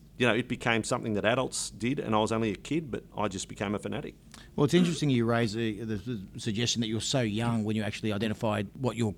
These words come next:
Speaker 2: calling life may have been, because I think Ray Warren tells a similar story, doesn't he? When he was very, very young, he was calling marble
Speaker 1: <clears throat> Yeah.
Speaker 2: games.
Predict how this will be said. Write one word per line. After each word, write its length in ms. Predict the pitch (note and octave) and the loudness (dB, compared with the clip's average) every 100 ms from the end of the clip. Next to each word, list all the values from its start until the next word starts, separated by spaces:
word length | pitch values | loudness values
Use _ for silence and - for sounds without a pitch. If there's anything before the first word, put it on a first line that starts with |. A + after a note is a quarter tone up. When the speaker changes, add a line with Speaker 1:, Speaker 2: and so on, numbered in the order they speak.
| - - - | -8 -6 6
Speaker 2:
calling 400 | D#3 C3 A2+ A2 | 8 8 4 2
life 260 | G#2+ G#2 | 0 -2
may 140 | A2+ G#2 | -2 -4
have 140 | F#2+ | -2
been, 160 | C#3+ C#3 | -2 -2
because 160 | C#3 | 0
I 40 | C3 | 2
think 160 | G3+ | 2
Ray 160 | C#3 B2+ | 4 4
Warren 300 | G#2+ A#2+ F#3 | 4 4 2
tells 200 | - A2+ | 4 2
a 40 | G2 | 2
similar 300 | A#2 A2 G2+ | 2 2 0
story, 320 | - A#2+ F#3 | -2 0 2
doesn't 220 | G#2 A#2 | 0 0
he? 60 | C#3+ | 2
When 100 | B2 | 4
he 60 | |
was 100 | A#2 F#2 | 2 4
very, 280 | B2 A#2+ | 4 4
very 200 | A2+ A2 | 6 4
young, 220 | G#2+ A2+ C3 | 4 4 4
he 60 | |
was 100 | C#3 | 4
calling 320 | - A#2+ A#2 A2 | 2 2 4 4
marble 380 | A#2 D3+ E3 | 4 2 2
Speaker 1:
<clears throat> 40 | B2 | 0
Yeah. 100 | F#2+ | 2
Speaker 2:
games. 320 | E3 G3+ - | 4 2 -2